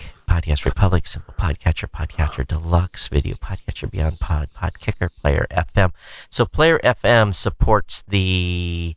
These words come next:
one-click subscribe on Android. So if you have, um, if you have the Player F M app loaded and you have subscribe on Android on your website and you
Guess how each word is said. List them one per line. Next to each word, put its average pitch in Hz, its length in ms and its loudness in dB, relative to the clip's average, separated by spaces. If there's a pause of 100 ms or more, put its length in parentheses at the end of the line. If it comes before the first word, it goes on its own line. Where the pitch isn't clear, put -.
(440)
one-click 110 480 2
subscribe 87 440 0
on 85 120 2
Android. 82 480 -4
So - 240 0
if - 180 -2
you 117 180 -2
have, 92 920 4 (920)
um, 82 960 2 (1200)
if 107 200 2
you 113 120 2
have 107 200 4
the - 100 2
Player 113 720 2 (400)
F 107 220 0
M 98 520 4 (240)
app 95 320 4 (180)
loaded 90 640 2
and 90 220 -4
you 98 100 0
have 95 260 2
subscribe 101 600 0
on 98 180 2 (160)
Android 95 680 2 (520)
on 110 260 6
your 107 160 4
website 92 640 2 (100)
and 87 180 -6
you 90 180 -2